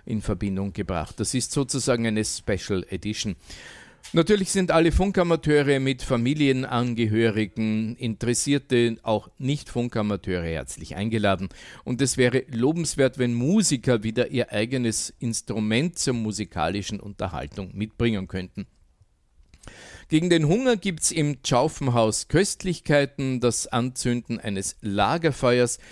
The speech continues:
mit anschließendem Grillen. Das ist aber aus Sicherheitsgründen nicht erlaubt.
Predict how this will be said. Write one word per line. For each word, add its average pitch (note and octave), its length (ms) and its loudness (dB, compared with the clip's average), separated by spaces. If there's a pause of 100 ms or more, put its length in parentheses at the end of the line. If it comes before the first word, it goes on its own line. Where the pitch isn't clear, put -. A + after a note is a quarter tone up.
(240)
mit C#3 300 -2
anschließendem A#2+ 760 0
Grillen. A#2+ 440 -2 (140)
Das G#2+ 240 0
ist - 340 -8
aber F#2+ 220 -2
aus - 260 -8
Sicherheitsgründen F#2 1000 -4
nicht F#2+ 260 -6
erlaubt. F#2 400 -2